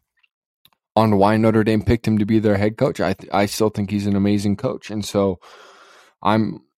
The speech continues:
I'm really excited to see this game. This game's actually one of the best games in this weekend, even though Notre Dame's not ranked. I personally believe that,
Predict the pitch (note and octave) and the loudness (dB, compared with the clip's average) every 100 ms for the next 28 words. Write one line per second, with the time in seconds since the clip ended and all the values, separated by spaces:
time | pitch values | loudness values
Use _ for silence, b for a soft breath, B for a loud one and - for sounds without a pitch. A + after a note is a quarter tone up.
0 | - A2+ G2+ G2+ A#2+ A#2 - G#2 G#2+ G2+ | -4 0 2 4 6 4 2 -2 -2 -4
1 | - G#2 - G2+ G#2+ - A#2 A#2 G2+ - | -2 -2 0 -2 -2 -2 -2 0 -2 -2
2 | G2+ F#2+ F2 D2 F2 F#2 - F2+ F#2 F#2 | -4 -2 -4 -4 -4 -4 -4 -4 -4 -4
3 | F2 D#2 - F2 G2 G2 F#2+ F#2+ F#2 F2+ | -6 -6 -6 -6 -2 -2 -2 -2 -2 -2
4 | F2+ E2+ E2+ F#2 F2 F2+ - D2+ D2+ E2+ | -2 -4 -4 -4 -4 -6 -6 -8 -4 -2
5 | A2+ - - - _ - E2 E2+ F2 - | -4 -6 -16 -20 _ -4 -2 -2 -6 -8
6 | - F2+ - F2+ F2 F#2 D#2+ E2+ E2+ F2+ | -6 -6 -4 -4 -2 -4 -4 -6 -4 -4
7 | G2 G#2+ A2 - | -2 -2 -2 -6